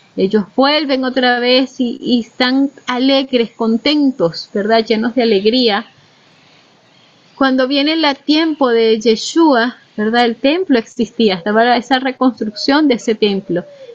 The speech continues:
Y dice que, eh, pues para ellos era una, una alegría, un orgullo tener, contar con la belleza del templo. Era un templo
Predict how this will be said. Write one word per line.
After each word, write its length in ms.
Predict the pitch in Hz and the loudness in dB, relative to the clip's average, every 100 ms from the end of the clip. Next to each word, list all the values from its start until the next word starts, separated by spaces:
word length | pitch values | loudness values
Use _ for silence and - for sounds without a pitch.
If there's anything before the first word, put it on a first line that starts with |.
| - | -4
Y 80 | |
dice 360 | 220 254 277 277 | 0 0 0 -2
que, 440 | - 269 269 - - _ - - | 0 0 0 -6 -14 _ -20 -4
eh, 360 | 202 208 185 - | 0 0 0 -2
pues 160 | 233 - | -2 -2
para 240 | 233 226 | 0 0
ellos 260 | 240 262 262 | 0 -2 -2
era 280 | 277 262 269 | 0 0 0
una, 560 | 269 262 254 254 233 - - - - - - - - - | 0 0 2 2 -2 -6 -18 -20 -20 -20 -20 -20 -20 -2
una 200 | 226 262 | 2 4
alegría, 560 | 277 247 240 277 277 220 | 2 0 0 2 2 0
un 160 | 226 | 0
orgullo 560 | 254 247 - 294 277 233 | -2 -2 0 0 0 -2
tener, 520 | - 220 226 233 233 - - | -2 -2 0 0 -2 -8 -8
contar 540 | 220 214 214 240 240 247 | -2 -2 0 0 -2 -2
con 160 | 247 | -2
la 100 | 233 | -2
belleza 480 | 208 170 196 208 247 | -2 0 -2 -2 0
del 180 | 226 202 | 0 0
templo. 380 | 226 226 214 185 | -2 -2 -2 -2
Era 120 | 196 | -2
un 80 | 220 | -4
templo 600 | - 233 233 254 233 | -2 -2 0 0 -2